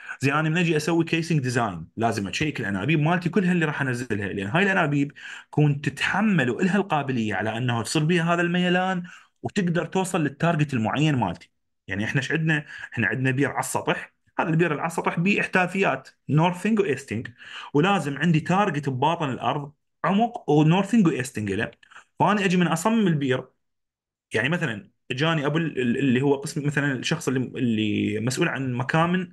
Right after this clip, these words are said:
المكمن هذا، انطاني في التارجت بباطن الأرض وقال لي: "أنت هذا العمق، أنت هذا المكان اللي لازم تحفر من عنده." فأني أجي أصمم بالبداية بالكومباس التراجكتوري اللي هو مسار البير،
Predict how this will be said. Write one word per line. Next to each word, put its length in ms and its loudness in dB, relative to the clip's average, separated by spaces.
المكمن 520 0
هذا، 300 -2
انطاني 340 0
في 80 -4
التارجت 500 0
بباطن 360 0
الأرض 300 -6
وقال 200 2
لي: 160 0
"أنت 160 0
هذا 280 2
العمق، 400 0
أنت 180 0
هذا 240 0
المكان 380 0
اللي 120 0
لازم 200 2
تحفر 300 -4
من 140 -4
عنده." 360 -4
فأني 320 2
أجي 180 0
أصمم 400 2
بالبداية 360 0
بالكومباس 540 0
التراجكتوري 600 -2
اللي 120 0
هو 100 4
مسار 320 0
البير، 340 0